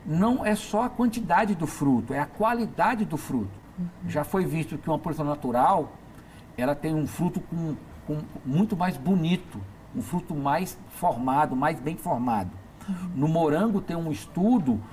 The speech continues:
Speaker 1: com abelhas nativas que mostra que a qualidade, eh, visual do fruto morango, ele é bem melhor do que quando é manual.
Speaker 2: Hum,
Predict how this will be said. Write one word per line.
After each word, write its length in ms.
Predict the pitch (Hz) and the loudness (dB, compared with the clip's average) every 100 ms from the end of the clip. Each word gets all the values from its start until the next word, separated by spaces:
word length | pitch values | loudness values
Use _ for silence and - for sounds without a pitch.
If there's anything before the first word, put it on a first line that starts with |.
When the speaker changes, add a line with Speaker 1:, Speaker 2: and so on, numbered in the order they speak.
| - - | -12 -2
Speaker 1:
com 140 | 156 | 0
abelhas 380 | 151 147 156 151 | 2 2 0 0
nativas 760 | 131 110 - 196 208 117 95 - - - - - - | -2 -2 0 2 2 0 -4 -12 -20 -20 -20 -20 -4
que 100 | 233 | 2
mostra 440 | 254 185 208 190 | 4 4 2 0
que 120 | - | -4
a 60 | 156 | -4
qualidade, 960 | - 220 269 170 151 147 139 - 107 98 - - - - - | 0 0 0 2 4 4 2 -2 -10 -10 -14 -20 -20 -18 -10
eh, 80 | 120 | -2
visual 640 | 123 175 196 143 135 120 98 - | 0 2 4 4 4 2 -4 -6
do 60 | 127 | -4
fruto 460 | - 147 190 - | 0 4 4 4
morango, 600 | 131 117 117 170 269 143 107 - - | 2 4 4 4 4 0 -4 -12 -6
ele 140 | 147 190 | -2 0
é 40 | |
bem 480 | 113 107 143 214 349 | -2 0 4 4 4
melhor 640 | 254 175 135 139 170 214 | 2 2 2 2 4 4
do 140 | 214 254 | 0 -2
que 100 | 254 | -2
quando 300 | - 247 233 | -2 0 2
é 80 | |
manual. 560 | 220 226 262 175 156 196 - - 202 | 4 4 2 0 0 -4 -8 -10 -6
Speaker 2:
Hum, 360 | 196 208 208 | -4 -4 -4